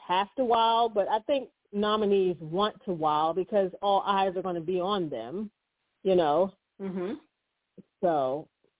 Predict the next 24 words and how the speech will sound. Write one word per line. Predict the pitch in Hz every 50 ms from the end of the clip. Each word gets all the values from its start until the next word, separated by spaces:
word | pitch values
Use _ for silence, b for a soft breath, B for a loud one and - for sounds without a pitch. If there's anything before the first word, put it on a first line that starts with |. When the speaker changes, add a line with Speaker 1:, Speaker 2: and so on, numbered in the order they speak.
| _ _ -
Speaker 2:
they | 180 185
wanna | 185 180 175 175 -
feel | - 208 190 185 180
their | 175 175 175 170
best | 160 165 165 165 165 - _ -
and, | 160 160 160 160 -
and, | 156 165 160 156 - -
and | 170 165 160 156 143 143 _ -
feeling | 196 185 180 175 165 160
their | 156 156 151
best, | 139 147 151 143 147 -
you | - - 175 180
know, | 151 123 127 135 - 160
when | 180 170
they | 175 170
look | 165 185 180 - -
their | 147 143 139
best, | 147 135 127 - -
they | - 127 -
Speaker 1:
Yeah. | 214 160
Speaker 2:
feel | 127 127
their | 139 131 131 135
best, | - 117 113 123 - - _
so. | - - - 135 -